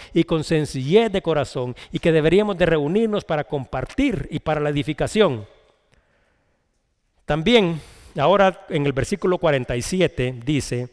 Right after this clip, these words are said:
"Alabando a Dios y teniendo favor con todo el pueblo, y el Señor añadía cada día a la iglesia los que habían de ser salvos".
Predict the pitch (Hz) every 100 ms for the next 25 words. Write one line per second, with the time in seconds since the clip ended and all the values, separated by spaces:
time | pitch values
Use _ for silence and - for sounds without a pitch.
0 | - - - _ _ 160 165 160 214 240
1 | 220 202 214 190 160 165 196 214 180 170
2 | 202 175 147 196 190 156 - 202 170 147
3 | 147 143 147 139 202 202 165 147 202 151
4 | 131 139 - - _ _ _ _ _ -
5 | 196 214 202 220 165 147 151 147 143 139
6 | 160 196 - 139 135 135 135 - 131 180
7 | 170 135 - 151 - 160 113 98 -